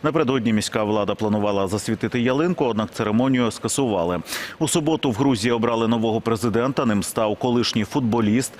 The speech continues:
Міхеїл Кавелешвілі. Він, до слова, був єдиним кандидатом. Вперше голосував не народ, а депутати разом із представниками регіональної влади. Ще чинна президентка Саломе Зоробішвілі результатів виборів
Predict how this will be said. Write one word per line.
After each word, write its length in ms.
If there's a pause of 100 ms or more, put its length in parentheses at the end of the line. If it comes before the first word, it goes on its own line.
(200)
Міхеїл 680
Кавелешвілі. 1200
Він, 260
до 120
слова, 340
був 220
єдиним 460
кандидатом. 680 (340)
Вперше 420
голосував 680
не 220
народ, 440
а 160
депутати 520
разом 380
із 120
представниками 840 (180)
регіональної 760
влади. 480 (340)
Ще 200
чинна 320
президентка 640
Саломе 400
Зоробішвілі 640
результатів 540
виборів 360